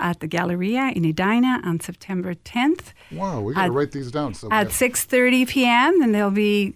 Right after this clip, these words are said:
Speaker 1: there'll be appetizers and refreshments, and then I'll have a discussion and book signing. So everybody is welcome to come, and they can check it out.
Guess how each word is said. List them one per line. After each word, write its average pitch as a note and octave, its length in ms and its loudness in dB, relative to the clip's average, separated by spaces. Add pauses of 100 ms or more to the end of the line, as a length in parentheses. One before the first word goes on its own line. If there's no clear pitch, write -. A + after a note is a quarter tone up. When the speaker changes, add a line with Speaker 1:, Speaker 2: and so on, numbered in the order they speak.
Speaker 1:
there'll G3 220 -4
be G3 100 0
appetizers G#3+ 880 0
and E3+ 260 0
refreshments, A3 680 0
and F3 180 2
then E3+ 160 4
I'll F3 120 2
have F3 180 0
a - 20 -2
discussion F#3+ 800 0
and E3 460 0
book D#3+ 180 -6
signing. B2+ 500 -6
So - 420 -4
everybody E3+ 600 0
is D#3 320 -4 (600)
welcome F3 340 -2
to - 100 -10
come, B3 300 0
and F#3+ 380 0
they F#3 100 -4
can F3+ 380 -4 (120)
check F#3+ 200 -6
it G#3+ 80 -2
out. E4+ 320 -6